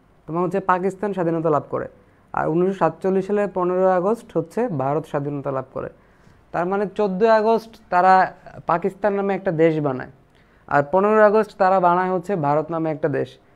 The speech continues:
But এর আগে, এর আগে কিন্তু এই দুইটা দেশ একটাই ছিল, ঠিক আছে? ভারতীয় উপমহাদেশ ছিল, ইন্ডিয়ান সাবকন্টিনেন্ট নামে পরিচিত ছিল সেটা,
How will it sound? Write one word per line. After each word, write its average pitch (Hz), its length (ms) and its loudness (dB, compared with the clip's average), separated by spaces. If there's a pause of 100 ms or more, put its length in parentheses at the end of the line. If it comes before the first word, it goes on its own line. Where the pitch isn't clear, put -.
(280)
But 156 100 0 (180)
এর 202 240 4
আগে, 135 280 2 (220)
এর 196 260 2
আগে 180 280 2
কিন্তু 202 360 -2
এই 196 140 2
দুইটা 175 240 0
দেশ 180 220 0 (120)
একটাই 170 360 0
ছিল, 123 260 -4 (640)
ঠিক 196 120 0
আছে? 202 180 0
ভারতীয় 180 540 0
উপমহাদেশ 180 680 -2
ছিল, 127 180 -6 (440)
ইন্ডিয়ান 214 560 2
সাবকন্টিনেন্ট 190 920 -2
নামে 170 240 -2
পরিচিত 165 380 -4
ছিল 139 280 -4
সেটা, 123 220 -10